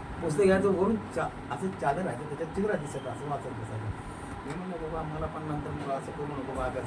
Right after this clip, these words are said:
करायचा." मग तर म्हटलं, आम्ही मग फुल नाईट सुरू केली. मग रात्रभर अभ्यास करायचा. मग तिथं काय, मग ते आमच्या बाजूला ते जी घर मालकीण होती, "बाबा, तुम्ही जेवण केले का?" "नाही," म्हणायचे. असलं तरी जेवण उपाशी असलं तर आम्ही जेवणच म्हणायचे. मग आमचं जेवण चेक करायचे ते.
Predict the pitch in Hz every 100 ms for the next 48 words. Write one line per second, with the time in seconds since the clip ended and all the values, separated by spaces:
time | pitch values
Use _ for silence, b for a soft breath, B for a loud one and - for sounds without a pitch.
0 | - 117 113 113 - - - - - -
1 | - - - - 185 175 170 160 190 196
2 | 190 - 220 202 190 156 - 139 123 123
3 | - 147 143 143 139 143 139 127 127 -
4 | - 127 123 117 117 135 131 123 120 120
5 | - - - - - 127 131 135 131 131
6 | 131 127 127 127 123 127 123 123 135 131
7 | 123 127 123 131 123 127 127 127 113 131
8 | 131 - - - - - 127 127 123 123
9 | 120 123 127 127 120 117 113 120 123 -
10 | - 131 131 127 135 131 131 127 - -
11 | 147 151 156 - - 175 180 165 165 160
12 | 156 170 175 151 139 127 135 139 147 156
13 | 160 170 185 233 - 160 127 120